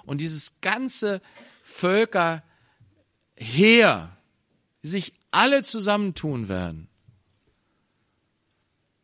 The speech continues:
Er wird sie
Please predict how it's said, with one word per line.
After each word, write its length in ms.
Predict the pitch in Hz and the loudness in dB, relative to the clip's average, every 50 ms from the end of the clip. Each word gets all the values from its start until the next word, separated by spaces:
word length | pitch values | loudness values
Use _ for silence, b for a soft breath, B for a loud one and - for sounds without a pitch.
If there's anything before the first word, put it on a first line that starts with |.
| _ _ _ _ _ _ _ _ _ _ _ _ _ _ _ _ _ _ _ _ _ _ _ _ _ _ _ _ _ _ _ - | _ _ _ _ _ _ _ _ _ _ _ _ _ _ _ _ _ _ _ _ _ _ _ _ _ _ _ _ _ _ _ -4
Er 140 | 113 127 131 | -2 0 2
wird 120 | 156 156 - | 2 2 2
sie 420 | - 151 151 147 143 143 143 143 | 2 2 4 4 4 2 0 -2